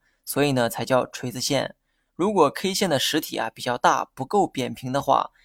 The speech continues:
即便说下影线再长，它也不能叫锤子线。每当我讲具体形态的时候，总会有人问以下几个问题哈：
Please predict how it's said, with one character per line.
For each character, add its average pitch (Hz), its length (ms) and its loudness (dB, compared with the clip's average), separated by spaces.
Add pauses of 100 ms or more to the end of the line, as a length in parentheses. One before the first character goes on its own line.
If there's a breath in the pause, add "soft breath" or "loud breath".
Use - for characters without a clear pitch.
(180 soft breath)
即 165 180 -4
便 202 160 6
说 170 240 4
下 175 240 2
影 123 160 -2
线 135 240 -2
再 139 200 0
长， 123 480 -4
它 - 120 -2
也 120 120 0
不 - 120 -6
能 123 160 -2
叫 123 220 2
锤 - 220 -12
子 120 100 -10
线。 127 340 -2 (600)
每 143 120 2
当 190 220 8
我 190 100 6
讲 127 260 4
具 175 160 -4
体 127 160 -2
形 123 160 -6
态 147 100 -6
的 135 140 2
时 - 140 -4
候， 123 280 0 (240 soft breath)
总 127 240 2
会 190 180 0
有 139 120 0
人 123 180 0
问 151 220 2
以 120 160 -8
下 165 180 2
几 131 140 -4
个 123 60 -6
问 123 160 0
题 113 180 -8
哈： - 260 -6